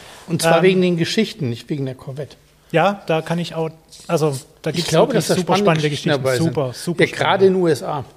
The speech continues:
Speaker 2: Ja. Also auch in, erstaunlicherweise auch in Deutschland.
Speaker 1: Ja?
Speaker 2: Ähm, ja, halt andere Art von Geschichten, aber in den U S A habe ich wirklich zwei, drei, ähm,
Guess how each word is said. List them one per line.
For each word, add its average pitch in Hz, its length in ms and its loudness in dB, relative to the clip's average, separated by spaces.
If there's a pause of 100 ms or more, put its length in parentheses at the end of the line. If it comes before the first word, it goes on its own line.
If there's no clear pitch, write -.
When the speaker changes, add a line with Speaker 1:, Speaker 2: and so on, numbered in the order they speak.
(100)
Speaker 2:
Ja. 123 100 -8 (360)
Also 151 140 -4
auch 196 160 2
in, 175 200 -2 (320)
erstaunlicherweise 196 600 2
auch 151 100 -4
in 147 120 -4
Deutschland. 214 760 -2
Speaker 1:
Ja? 170 460 -2
Speaker 2:
Ähm, 170 240 -4 (840)
ja, 170 200 2
halt 180 220 -2
andere 190 260 2
Art 185 220 -4
von 196 320 -4
Geschichten, 190 400 -6
aber 170 120 -2
in 185 80 -4
den 175 80 -8
U 175 40 -2
S 175 120 -8
A 175 80 0
habe 180 140 -2
ich - 80 -8
wirklich 160 220 -10
zwei, 156 160 -6
drei, 147 340 -6 (680)
ähm, 143 340 -4